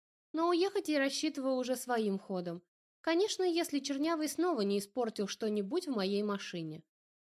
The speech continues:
Но он ничего не испортил. Машины вообще не было. Я отстояла очередь в кассу, взяла билет, причем мой поддельный паспорт сработал не хуже, чем настоящий,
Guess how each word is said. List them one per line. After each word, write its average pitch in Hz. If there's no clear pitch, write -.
Но 339
он 370
ничего 359
не 339
испортил. 180
Машины 359
вообще 392
не 226
было. 165
Я 370
отстояла 277
очередь 233
в -
кассу, 349
взяла 233
билет, 180
причем 311
мой 294
поддельный 277
паспорт 269
сработал 262
не 254
хуже, 254
чем 254
настоящий, 233